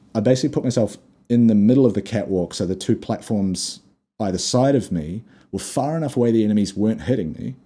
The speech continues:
Or if they were, I was still keeping my health up enough to have it not be a problem. And that's what I did. And I was just, like, working my way through it, just chipping away at the health. And if I needed to move, I would, 'cause I had the grapple. I could just swing around and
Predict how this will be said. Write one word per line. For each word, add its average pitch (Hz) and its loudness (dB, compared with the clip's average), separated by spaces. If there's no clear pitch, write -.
Or 104 2
if 120 0
they 110 2
were, 101 2
I 87 0
was 92 -2
still 95 -4
keeping 90 -6
my 87 -2
health 92 -6
up - -8
enough 80 -8
to 78 -8
have 98 -8
it - -10
not 87 -10
be 87 -8
a 85 -8
problem. 90 -2
And 117 4
that's 123 -2
what 156 2
I 127 2
did. 117 0
And 117 2
I - 4
was 123 2
just, 135 2
like, 117 2
working 120 2
my 156 0
way 160 0
through 110 0
it, - -4
just - -4
chipping 120 -2
away 117 2
at 117 0
the 123 -2
health. 90 -6
And 107 -4
if 95 -6
I 101 0
needed 113 4
to 110 -2
move, 107 2
I 98 2
would, 90 0
'cause 101 -6
I 92 -6
had 98 -6
the 98 -4
grapple. 87 -8
I 87 -10
could 92 -10
just - -10
swing 95 -8
around 85 -4
and 85 -6